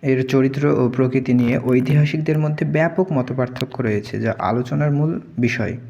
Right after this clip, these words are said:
আহ, এই বিদ্রোহ কোথায় প্রথম শুরু হয়, ব্যারাকপুরে না বহরমপুরে না মিরাটে, এটা নিয়ে আমরা যখন মহাবিদ্রোহ সম্বন্ধে বিস্তারিত পড়ব,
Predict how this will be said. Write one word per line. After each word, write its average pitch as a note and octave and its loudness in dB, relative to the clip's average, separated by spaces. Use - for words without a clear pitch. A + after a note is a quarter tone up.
আহ, A#2+ -2
এই D3 4
বিদ্রোহ E3 2
কোথায় D#3+ 0
প্রথম D#3+ 0
শুরু D#3 0
হয়, D3 2
ব্যারাকপুরে C3+ 2
না C3+ 2
বহরমপুরে C3+ 0
না C3+ 0
মিরাটে, A#2+ 0
এটা C#3+ 0
নিয়ে D3 2
আমরা B2+ 0
যখন C3 -2
মহাবিদ্রোহ D3 -2
সম্বন্ধে C3+ -2
বিস্তারিত C#3 0
পড়ব, C#3+ 2